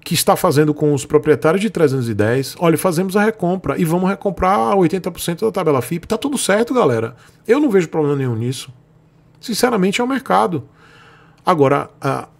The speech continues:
o que que acontece em relação ao ano passado que deixou muitas pessoas muito chateadas com as ONTES e as ONTES perdeu credibilidade no Brasil todo? Porque eles aumentaram o preço de uma moto desconhecida. De uma hora pra outra. Viram muitas pessoas comprando, comprando, comprando. Os caras abusaram, velho.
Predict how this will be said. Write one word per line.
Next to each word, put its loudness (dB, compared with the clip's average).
o -12
que 0
que 0
acontece 0
em 2
relação 0
ao 2
ano 0
passado -2
que -8
deixou 0
muitas 2
pessoas -4
muito -4
chateadas -4
com -4
as -4
ONTES -4
e -4
as 0
ONTES -4
perdeu 0
credibilidade -2
no -4
Brasil -2
todo? -4
Porque -4
eles 2
aumentaram 0
o -4
preço -2
de -4
uma 0
moto -2
desconhecida. -2
De -2
uma 0
hora 2
pra 2
outra. 0
Viram 2
muitas 0
pessoas -4
comprando, -4
comprando, -4
comprando. -14
Os -14
caras -6
abusaram, -2
velho. -4